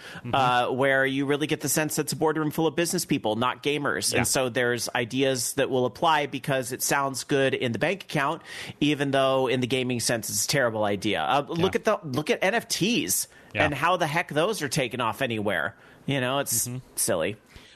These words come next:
Speaker 1: Well, Ubisoft, I think, is now advertising that this game will not have N F Ts, and they're using it as a selling point.
Speaker 2: Yeah, we actually have a story coming up on O L R about this Project Q, and it's, it's interesting about how Ubisoft is saying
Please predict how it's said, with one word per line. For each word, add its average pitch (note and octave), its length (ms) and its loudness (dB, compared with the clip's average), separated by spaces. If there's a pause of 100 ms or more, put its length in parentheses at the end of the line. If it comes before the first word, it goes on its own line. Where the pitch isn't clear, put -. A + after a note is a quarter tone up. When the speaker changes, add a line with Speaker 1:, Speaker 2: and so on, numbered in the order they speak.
Speaker 1:
Well, F3 120 8
Ubisoft, F#3+ 600 6
I D#3+ 80 6
think, F3 200 2
is C#3+ 120 4
now D3+ 180 6
advertising C3+ 760 4
that A#2+ 240 0
this D#3+ 200 4
game C#3 240 4
will B2+ 140 4
not B2+ 220 2
have B2+ 200 4
N B2+ 120 4
F A#2+ 100 2
Ts, D#3 240 0
and B2 80 0
they're A2+ 80 4
using B2 280 2
it B2 80 4
as G2+ 120 -2
a F#2+ 40 -6
selling C#3+ 300 0
point. F2+ 360 -4 (540)
Speaker 2:
Yeah, C#3+ 280 4
we C#3 100 2
actually D3 200 0
have C#3+ 80 -2
a C3+ 40 -2
story D3+ 300 2
coming C#3+ 240 0
up B2+ 80 -2
on C3+ 160 2
O C3 120 4
L B2+ 120 4
R C#3 140 4
about C3 180 -2
this A#2+ 160 -4
Project B2+ 580 -2
Q, C3 360 4
and A#2+ 340 -2
it's, B2 320 -2
it's C#3 120 -2
interesting D3+ 400 0
about B2+ 220 2
how B2 160 0
Ubisoft C3 480 0
is C3 100 -4
saying B2+ 440 0